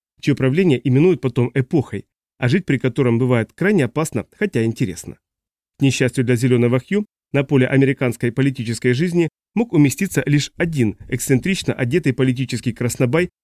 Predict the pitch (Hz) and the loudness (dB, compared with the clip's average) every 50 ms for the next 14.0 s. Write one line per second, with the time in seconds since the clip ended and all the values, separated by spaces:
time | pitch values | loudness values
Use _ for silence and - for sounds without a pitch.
0 | _ _ - 120 180 208 190 156 131 - - 135 - 139 123 - 143 135 147 147 | _ _ -2 -2 0 0 0 -2 -4 -4 -4 -6 -6 -6 -4 -2 0 0 0 0
1 | - 120 107 113 123 123 117 98 92 - - - 87 - _ _ _ _ _ _ | -2 -2 0 0 -2 -2 -2 -6 -8 -10 -12 -14 -16 -18 _ _ _ _ _ _
2 | _ _ _ - 123 123 135 113 - 127 156 185 190 - 143 131 110 98 - - | _ _ _ -4 0 0 0 2 2 0 0 0 -2 -2 -2 -2 -2 -2 -2 -2
3 | - 208 202 - - 135 135 147 143 135 127 123 123 117 113 113 123 127 127 107 | 0 -2 -2 0 0 0 0 0 0 -2 0 0 0 0 0 0 -2 -2 -2 -4
4 | 92 90 87 - _ _ _ _ _ _ _ - - 120 - 196 190 147 127 - | -4 -4 -8 -12 _ _ _ _ _ _ _ -8 -8 -4 -2 0 0 0 0 -2
5 | 113 101 98 - - _ _ _ _ _ - - 131 127 131 127 - - 147 131 | -4 -6 -6 -8 -12 _ _ _ _ _ -4 0 2 2 2 0 -2 -2 -4 -2
6 | 117 143 131 123 - - 151 156 143 - 143 139 151 135 127 123 127 131 - 143 | 0 0 0 0 0 0 0 0 0 0 0 0 2 2 4 2 2 2 0 -2
7 | 139 156 151 123 104 - - - _ _ _ _ _ _ _ - - 143 131 131 | -2 -2 -2 -2 -2 -4 -8 -18 _ _ _ _ _ _ _ -2 2 2 2 2
8 | 170 175 - 120 - - 135 120 - 170 143 123 127 131 127 123 131 113 110 113 | 2 0 -2 -4 -2 -2 -4 -2 0 0 2 4 2 2 2 0 -2 -2 -2 -2
9 | 117 117 135 127 107 98 - - - - - _ _ _ _ _ _ _ _ _ | -4 -2 -2 -2 -2 -2 -6 -10 -18 -18 -18 _ _ _ _ _ _ _ _ _
10 | _ - 131 110 143 143 - 254 226 160 143 139 - 254 - 185 202 220 190 139 | _ -6 -4 -2 -2 0 0 2 2 2 0 0 -2 -2 -2 0 -2 -2 0 -2
11 | 120 104 95 98 - 120 - - - 95 85 - _ _ _ _ _ _ _ _ | -2 -4 -4 -6 -8 -10 -10 -10 -12 -14 -14 -14 _ _ _ _ _ _ _ _
12 | _ - - 131 113 - 131 131 127 - - 139 131 123 127 117 - - 123 123 | _ -4 -2 -2 2 2 2 2 2 2 0 0 2 2 0 0 0 0 0 2
13 | 127 139 175 180 147 123 110 131 107 120 127 113 120 117 147 175 165 - 117 113 | 2 2 2 2 2 2 0 -2 -2 0 -2 -2 0 0 0 0 0 0 -2 -2